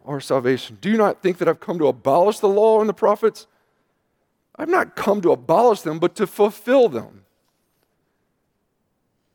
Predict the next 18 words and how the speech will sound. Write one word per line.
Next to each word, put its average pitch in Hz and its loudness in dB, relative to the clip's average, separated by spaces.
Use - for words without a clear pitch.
Jesus 254 -2
didn't 185 -4
so 214 -2
much, 180 -4
careful, 110 -8
he 233 -2
didn't 277 0
so 269 -2
much 196 -4
negate 175 -2
the 151 0
Old 127 -4
Testament, 143 -4
he 226 2
fulfilled 269 0
the 139 -2
Old 131 0
Testament. - -10